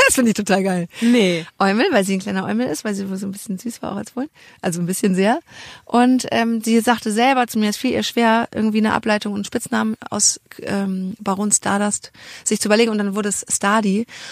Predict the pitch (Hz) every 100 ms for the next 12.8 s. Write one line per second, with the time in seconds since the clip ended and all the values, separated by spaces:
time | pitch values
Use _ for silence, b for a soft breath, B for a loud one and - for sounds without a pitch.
0 | B B - 208 - - - - 226 233
1 | - - - - - 214 - - 214 -
2 | - - _ 202 214 196 196 - 190 -
3 | 208 208 208 - - - 226 214 208 -
4 | 202 202 220 - - - 214 226 226 214
5 | 214 208 202 202 202 226 277 - B B
6 | B B B B 240 262 226 - - 220
7 | - - 226 220 156 - - - - -
8 | 220 226 220 - _ _ _ _ - 220
9 | 202 185 - - 208 - - 220 226 -
10 | 220 220 226 233 - - 233 - - 214
11 | - 226 233 247 - 226 - 214 - -
12 | 196 208 190 185 - 190 220